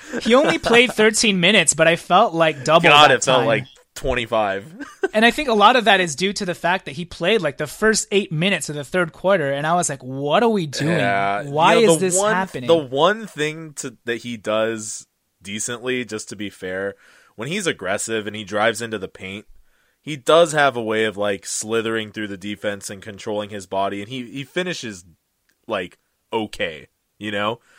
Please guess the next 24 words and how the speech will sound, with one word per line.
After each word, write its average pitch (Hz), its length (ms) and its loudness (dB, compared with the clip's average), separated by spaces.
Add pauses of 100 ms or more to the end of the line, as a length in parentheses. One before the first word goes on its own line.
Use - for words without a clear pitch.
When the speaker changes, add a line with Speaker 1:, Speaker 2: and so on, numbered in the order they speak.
(220)
Speaker 2:
The 117 80 -6
problem 175 360 4
is 117 100 -8
when 117 120 -10
he 113 40 -10
frickin' 117 440 -10
pounds 131 400 -6
the 113 80 -8
ball 95 500 0
thirty 120 380 -6
feet 123 180 -6
away 113 220 -2
from 117 180 -12
the 101 60 -12
basket, 95 720 -4 (720)
and 113 240 0
all 135 220 6
the 135 100 2
action 127 440 0
kinda 113 240 -4
takes 113 260 -8
place, 117 420 -2
and 104 260 -12
he, 110 180 -14